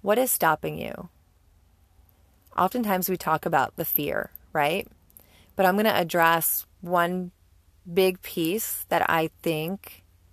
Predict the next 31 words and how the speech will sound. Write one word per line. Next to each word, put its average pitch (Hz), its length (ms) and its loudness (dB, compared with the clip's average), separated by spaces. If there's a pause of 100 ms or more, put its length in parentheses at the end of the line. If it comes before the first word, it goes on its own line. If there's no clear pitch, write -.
(760)
is 170 160 -6
in 165 160 -2
that 160 200 0
fear 156 640 -2
that - 140 2
we 156 100 -4
hold 156 240 -4
on 156 200 -2
to. - 360 -8 (1040)
And 160 500 -2
it's - 160 -2
the 170 100 -4
fear 185 280 2
of 165 100 -2
what 165 140 2 (100)
other 156 400 0 (300)
people, 156 580 -2 (140)
how 185 420 2
other 170 240 2
people 180 340 -4
are 151 140 -2
going 151 200 -4
to - 120 -8
respond 160 640 0
and 156 220 -6
what 151 240 0
other 147 240 -2
people - 320 -8
are 147 60 -4
going 147 220 -8
to - 120 -12